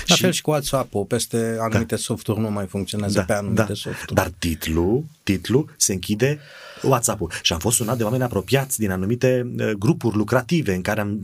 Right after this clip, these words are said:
Speaker 2: am fost, uh, rugat, „Hai să trecem pe alt grup, că ni se închide și apoi nu mai putem comunica.” <laughs> Da.
Speaker 1: Uh, cert este că tot săptămâna trecută șeful, uh, Facebook a recunoscut în fața unei comisii americane,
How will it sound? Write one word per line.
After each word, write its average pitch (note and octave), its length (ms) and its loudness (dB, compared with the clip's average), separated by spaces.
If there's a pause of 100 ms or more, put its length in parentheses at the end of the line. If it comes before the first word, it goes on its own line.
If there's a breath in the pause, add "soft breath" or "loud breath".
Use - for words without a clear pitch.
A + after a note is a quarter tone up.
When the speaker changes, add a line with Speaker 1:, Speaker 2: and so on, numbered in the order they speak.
(100)
Speaker 2:
am F#2+ 100 -2
fost, A#2 320 0
uh, A2+ 120 2 (280 loud breath)
rugat, A2+ 460 2
„Hai G3+ 180 2
să G#3 160 0
trecem G3+ 340 0
pe F3+ 100 0
alt G3 200 0
grup, F#3+ 260 2
că F3 220 4
ni E3+ 80 0
se D#3 140 0
închide D#3 340 2
și - 100 2
apoi D#3+ 200 2
nu D#3+ 80 0
mai G3+ 120 0
putem F#3 260 4
comunica.” F3 520 2 (560 loud breath)
<laughs> - 840 -4
Da. G2 80 4
Speaker 1:
Uh, A#2 520 0
cert C#3+ 240 -2
este C3+ 220 0
că A#2+ 180 0
tot A#2+ 200 -4
săptămâna A#2+ 440 -2
trecută A2+ 840 -2 (540 loud breath)
șeful, A2+ 580 -2
uh, G2+ 400 -4
Facebook A#2+ 440 0
a A#2+ 40 4
recunoscut G#2+ 540 -2
în A#2 100 0
fața G2+ 760 -4 (180)
unei G2+ 200 -2
comisii G#2 400 -2
americane, G2+ 760 -4